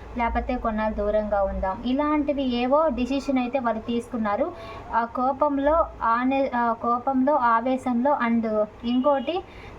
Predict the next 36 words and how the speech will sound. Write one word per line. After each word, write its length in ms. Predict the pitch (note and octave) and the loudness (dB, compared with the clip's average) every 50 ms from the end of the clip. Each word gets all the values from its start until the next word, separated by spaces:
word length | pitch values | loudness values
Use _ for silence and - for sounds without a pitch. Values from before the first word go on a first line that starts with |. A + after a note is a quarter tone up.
| - - | -4 -2
ఆ, 60 | A3+ | 0
ఆ, 400 | A3+ - A#3+ A#3+ - - A#3+ B3+ | 2 2 2 2 2 2 0 2
అన్-, 140 | B3+ B3+ B3 | 2 2 2
అను-, 320 | A#3 A#3+ A#3+ B3 C4 B3+ - | 0 0 0 0 0 -2 -2
అంటే, 420 | B3+ B3 B3+ B3+ C#4 C#4 D4+ F4 E4+ | -2 0 0 2 2 2 2 2 2
ఆ, 640 | B3+ A3+ G#3+ A3 A3+ A3 A3 G#3+ G#3+ G#3+ G#3+ G#3+ A3 | 2 2 2 2 2 2 2 2 2 2 2 2 0
సడన్‌గా 920 | A3 - - C#4 B3+ B3+ D4 D4 D4+ D#4 D4+ C4 D#4+ D#4+ E4 D#4+ D4 C#4 - | -2 -2 -2 0 2 2 2 2 2 2 2 2 4 4 6 4 4 4 2
అలాంటి 360 | B3 B3 B3 B3 B3 A#3 A#3+ | 0 0 0 0 0 0 0
యాక్షన్ 360 | A#3 A3 A#3+ B3 - - C#4 | 0 0 0 -2 -2 0 0
అనేది 220 | C4 B3 B3 B3 C4 | 2 2 0 0 -2
తీసుకున్నారనమాట. 800 | B3+ - A#3 A#3 - - B3+ A3+ G#3+ G#3 G3+ G3+ G3+ G3 G3 | -4 -4 -4 -4 -4 -2 -2 0 0 0 -2 -2 -4 -4 -4
ఇక 120 | G#3+ G#3 A3 | -4 -4 -2
నీకు 280 | A3 A3 A#3 A#3 - | -2 0 -2 -2 0
నాకు 260 | B3 A#3+ A#3 A3 - A3 | -2 -2 -2 -2 0 0
వర్కౌట్ 420 | G#3+ G#3 G#3 - A#3 A#3 A3+ A3+ | 0 0 0 -2 -4 -4 -2 0
అవ్వదని 260 | A3 A3 A3+ B3+ D4 | -2 0 0 -2 -2
సడన్ 360 | D4 - B3+ A#3+ A#3 B3+ B3 | -2 -2 -2 -2 0 0 0
యాక్షన్. 320 | A#3 G#3+ G#3 - - - - - - - - - - - - - - | 0 -2 -2 -4 -8 -10 -10 -12 -14 -18 -16 -16 -14 -14 -14 -8 -4
సడన్‌గా 720 | C#4 C4 B3+ C#4+ D4 D4+ D4 C4 D#4+ D#4+ D#4 D4+ C#4 A#3 - | -2 0 0 0 2 2 2 2 2 4 4 4 2 2 2
అలా 260 | A#3+ A#3 A#3 A#3+ B3 A3+ A3+ A3 G#3+ G#3+ G#3 G#3 G#3 A3 | 0 0 2 2 2 2 4 2 2 2 0 0 -2 -2
"నీకు 280 | A3+ A#3+ A#3+ A#3+ C4 | -2 -2 -2 -2 -2
నాకు 240 | A#3+ A#3 A#3 A3+ A#3 | -2 -2 -2 -2 -4
సెట్ 300 | A3+ - A3+ G#3+ - - | -4 -4 -6 -4 -2 -2
అవ్వదు, 200 | A#3+ A#3 A#3 A#3+ | -2 -2 -2 -2
వర్కౌట్ 460 | B3 A3+ G#3+ G3+ - - A#3 A3+ - | 0 0 0 0 -2 -2 -4 -2 -2
అవ్వదు, 380 | A3+ A3 G#3+ A3 A3 C#4+ D#4+ E4 - - - - - | -2 -2 -2 -2 -2 -2 -2 -2 -8 -14 -16 -8 -4
నేను 160 | A3+ A3+ A#3 | -2 0 2
నీకు 160 | A3+ A3+ A3+ | 0 0 0
కమిట్మెంట్ 500 | - A#3+ A3+ A#3 A#3 A3+ - B3 A#3+ A3+ | -2 -2 0 0 -2 -2 -2 -2 -2 -2
ఇవ్వలేను, 420 | A#3 G#3+ G#3 A3+ A3+ A#3 A3+ A#3 B3+ | -4 -4 -4 -2 -2 0 0 0 0
మా 160 | B3 A#3 G#3+ | 0 0 -2
ఇంట్లో 260 | G#3 G#3 G#3+ G#3+ A3 | -2 -4 -4 -2 0
ఒప్పుకోరు." 500 | A3 G#3+ G#3 - A3+ - A#3 A#3 A#3 C4 | 0 0 -2 -2 -4 -2 -2 0 0 2
And 220 | C4 A#3+ G#3+ G#3+ G#3+ | 0 0 0 0 -2
మ్యారీడ్ 380 | G#3+ G#3 G#3 G#3+ G#3+ A3 G#3+ | 0 0 0 0 -2 -2 -2
వాళ్ళైతే, 560 | A3 A3+ A3 G#3+ G#3+ G#3 G#3 - - D#4 F4 | 0 0 0 2 0 -2 0 0 -2 -2 -2